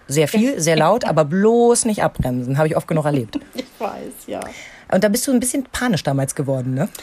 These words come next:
Speaker 2: Ich weiß, ja. Also ich war, ich war halt so, „Oh mein Gott“, also das ist eine Form von Verkehr, die ich für mein Kind nicht kannte und auch besorgt war um die anderen zehn Kinder, die drumherum sprangen. Aber jetzt passiert Folgendes, dass dein Kleiner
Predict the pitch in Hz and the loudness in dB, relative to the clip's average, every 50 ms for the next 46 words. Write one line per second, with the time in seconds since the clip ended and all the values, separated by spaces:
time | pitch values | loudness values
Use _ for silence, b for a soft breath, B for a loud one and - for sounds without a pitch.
0 | B B B B B B 240 - 220 208 202 202 240 269 262 - 202 190 196 208 | B B B B B B -2 -2 0 0 2 2 2 2 2 0 0 2 2 4
1 | 226 254 277 285 294 302 294 B B B B B - 226 220 233 233 247 - 220 | 4 4 4 4 2 2 0 B B B B B 0 0 0 0 -2 -4 -2 0
2 | 240 233 - - - - 226 240 240 240 233 226 - 226 233 214 B B B B | 0 0 0 0 -2 0 0 0 2 2 0 -2 0 0 0 0 B B B B
3 | 233 302 370 320 247 185 175 175 214 247 269 - - - 208 196 214 226 240 247 | 4 4 6 4 2 2 2 2 2 2 0 0 -2 -2 0 2 2 2 2 2
4 | 262 233 - - - 226 220 214 - - 247 247 277 269 - 254 240 - - 202 | 0 -6 -6 -2 0 0 0 0 0 0 2 2 2 2 -2 -4 -4 -4 -4 -6
5 | 208 - 240 240 247 214 202 - 196 - - 180 175 170 196 226 277 285 - - | -2 0 2 2 2 0 -2 -6 -8 -4 -4 -2 0 2 2 2 2 0 0 -2
6 | 269 262 - 262 - - - 269 269 269 294 294 294 294 B B B B B - | -2 -2 -2 -6 -8 -4 -2 0 0 2 2 0 -2 -2 B B B B B 0
7 | 247 269 233 220 - - - 220 196 208 226 233 233 233 - 226 - 220 220 208 | 0 2 0 -2 -2 -4 -4 -2 2 2 2 2 2 0 0 0 0 0 0 0
8 | 220 160 208 254 254 226 202 - - 185 175 156 - 185 185 180 175 170 185 - | 0 2 2 2 2 2 0 0 -2 -2 -4 -4 -4 -4 -4 -4 -4 -4 -4 -4
9 | 165 185 180 180 180 175 196 202 - - - 180 175 - - 180 185 190 185 220 | -4 -4 -2 -2 -2 -2 -2 -4 -4 -6 -6 -6 -4 -4 -4 -2 -2 0 0 0
10 | 269 - - - 277 - - 285 269 - - 285 311 294 247 196 170 151 143 - | 0 0 -2 -6 -6 -6 -4 -6 -8 -6 -4 -2 -2 -2 -2 -2 -4 -4 -6 -8
11 | - _ b b b b b b b b - 196 - - 233 208 202 190 196 - | -12 _ b b b b b b b b -6 -6 -2 0 2 2 2 0 -2 -2
12 | - - 277 294 339 370 392 370 285 175 135 127 131 156 | 2 4 6 6 6 6 4 2 2 0 0 -2 -6 -10